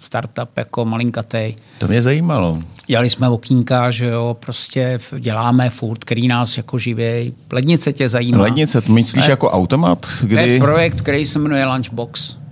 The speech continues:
Speaker 2: Hmm.
Speaker 1: A kdyby se to k něčemu mělo přivro-, přirovnat, tak je to, jako když máš prostě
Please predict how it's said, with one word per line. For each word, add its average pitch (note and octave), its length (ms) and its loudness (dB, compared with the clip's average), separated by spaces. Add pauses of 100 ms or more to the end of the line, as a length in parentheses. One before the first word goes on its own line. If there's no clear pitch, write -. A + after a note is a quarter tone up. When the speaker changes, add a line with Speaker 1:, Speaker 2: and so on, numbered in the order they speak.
Speaker 2:
Hmm. F2+ 340 0 (720)
Speaker 1:
A A2+ 400 0 (160)
kdyby G#2+ 260 -4
se - 140 0
to A#2+ 100 -2
k - 80 -12
něčemu A#2+ 300 0
mělo A#2+ 260 0
přivro-, A#2 520 -2
přirovnat, A2+ 760 -4
tak - 220 -12
je A#2 80 -4
to, B2 320 -6
jako B2+ 220 -10
když A#2+ 180 -10
máš B2 240 -6
prostě - 320 -12